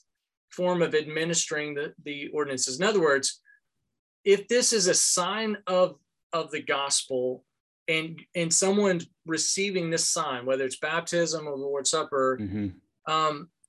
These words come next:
Speaker 1: if, if they're receiving this sign, uh, then it needs to be, uh, administered on the basis that they have the gospel, as far as the church can know, right?
Speaker 2: Mm-hmm.
Speaker 1: Like,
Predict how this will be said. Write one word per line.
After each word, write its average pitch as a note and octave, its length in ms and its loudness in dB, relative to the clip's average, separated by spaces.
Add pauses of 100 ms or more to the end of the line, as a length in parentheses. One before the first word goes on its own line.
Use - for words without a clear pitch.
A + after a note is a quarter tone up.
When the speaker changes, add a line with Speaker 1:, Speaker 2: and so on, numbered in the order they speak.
Speaker 1:
if, E3 240 -6
if D#3+ 120 -6
they're G#3 180 4
receiving G#3+ 640 0
this D#3 180 0
sign, E3+ 640 -4 (420)
uh, C#3 220 -4 (240)
then E3+ 320 0
it F3 160 0
needs F#3+ 380 2
to F#3 100 -2
be, D#3+ 460 -4 (120)
uh, D#3 180 -8 (880)
administered F3 840 2
on F3+ 320 0
the C3 220 -2
basis D#3 560 0
that D3 220 -2 (220)
they E3 260 0
have D#3+ 340 -2
the D3 80 -2
gospel, D3+ 580 -4
as F3 260 2
far F#3+ 200 2
as F3+ 80 -2
the E3 80 -2
church E3+ 360 0
can C#3+ 160 -8
know, D3 260 -4 (220)
right? C#3+ 280 -2
Speaker 2:
Mm-hmm. F2+ 100 -6
Speaker 1:
Like, C#3 180 -4